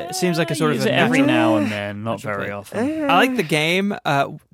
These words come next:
Speaker 1: we used to do this as, as a group, uh, of us with, along with, uh, Matt, uh, we used to play this game where we would just smash the keyboard until, and let QuickType, like, pick words. Um, and
Speaker 3: Yeah.
Speaker 1: that's really cool until you ruin your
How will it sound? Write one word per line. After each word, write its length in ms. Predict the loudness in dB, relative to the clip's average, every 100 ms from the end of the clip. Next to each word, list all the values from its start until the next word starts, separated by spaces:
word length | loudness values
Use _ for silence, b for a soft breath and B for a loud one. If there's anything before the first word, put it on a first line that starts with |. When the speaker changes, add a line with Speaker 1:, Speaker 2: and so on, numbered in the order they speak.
| _ -8
Speaker 1:
we 140 | -4
used 160 | -4 -4
to 80 | -2
do 220 | 2 2
this 400 | 2 -2 -6 -8
as, 260 | -6 -6
as 220 | -6 -8 -8
a 60 |
group, 340 | -6 -6 -6 -10
uh, 280 | -10 -10 -10
of 200 | -10 -6
us 320 | -8 -8 -10
with, 280 | -10 -10 -12
along 240 | -10 -10
with, 180 | -12 -14
uh, 260 | -12 -10 -10
Matt, 440 | -8 -6 -8 -12 B B _ _ _
uh, 200 | -2 -2 0
we 120 | -2
used 160 | -2 -2
to 120 | 0
play 200 | 2 0
this 160 | 0
game 340 | 0 0 2 2
where 260 | 2 2
we 160 | 0 0
would 180 | 0 0
just 320 | -4 -4 -6
smash 460 | -6 -2 0 0 -4
the 80 |
keyboard 500 | -4 -4 0 0 0
until, 600 | -2 -4 -2 0 0 -2 -6 _
and 100 | -4
let 120 | -4 -2
QuickType, 540 | -4 -2 0 0 -2
like, 320 | -4 -4 -6 _ _ -2
pick 240 | -2 -2
words. 560 | -4 -2 -2 -4 -12 -14 B B _ _
Um, 380 | -2 0 0 -2
and 60 | -2
Speaker 3:
Yeah. 40 |
Speaker 1:
that's 180 | 0 2
really 180 | 4 2
cool 360 | 2 4 4 4
until 240 | 0 0
you 220 | 0 -2 -4
ruin 600 | 0 2 2 0 -2 -6
your 480 | -8 -4 -4 -4